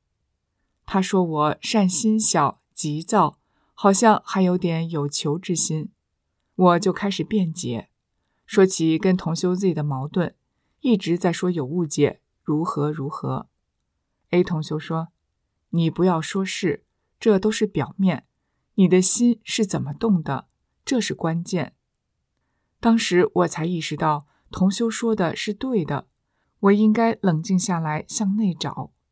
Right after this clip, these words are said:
其实这期间，我还接触了另一位同修 C，我想帮助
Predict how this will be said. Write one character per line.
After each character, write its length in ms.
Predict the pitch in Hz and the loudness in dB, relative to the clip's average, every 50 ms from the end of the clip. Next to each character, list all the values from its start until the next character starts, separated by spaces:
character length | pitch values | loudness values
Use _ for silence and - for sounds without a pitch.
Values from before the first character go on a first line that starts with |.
| _ _ _ _ _ _ _ _ _ _ _ _ _ _ _ _ _ _ | _ _ _ _ _ _ _ _ _ _ _ _ _ _ _ _ _ _
其 200 | - - 208 208 | 2 4 4 4
实 280 | - - 185 185 190 | 4 4 4 4 4
这 140 | 190 202 185 | 4 2 0
期 220 | 180 - - 196 | 0 0 -4 -4
间， 340 | 185 190 202 196 196 202 - _ _ _ _ _ | -2 0 0 0 0 -4 -6 _ _ _ _ _
我 120 | - 202 196 | 0 2 2
还 180 | 175 185 185 | 4 4 2
接 200 | 196 196 233 233 | 2 2 0 -2
触 180 | 220 - 240 226 | -2 0 2 2
了 140 | 208 185 190 | 4 4 4
另 200 | 214 254 233 196 | 2 2 2 2
一 60 | 175 | 2
位 180 | 165 165 156 156 | 0 -2 -4 -6
同 220 | - - 147 165 | -6 -6 -6 -6
修 300 | - - 202 196 190 185 | -4 -2 0 0 0 -2
C， 380 | - - - - 247 233 226 - _ _ _ _ _ _ _ _ _ _ _ _ _ | -8 -14 -10 -8 -8 -8 -8 -10 _ _ _ _ _ _ _ _ _ _ _ _ _
我 100 | 180 202 | 6 6
想 240 | 202 208 185 175 180 | 6 6 4 4 4
帮 220 | 202 202 208 208 | 4 4 4 6
助 240 | 208 208 185 175 | 6 6 6 6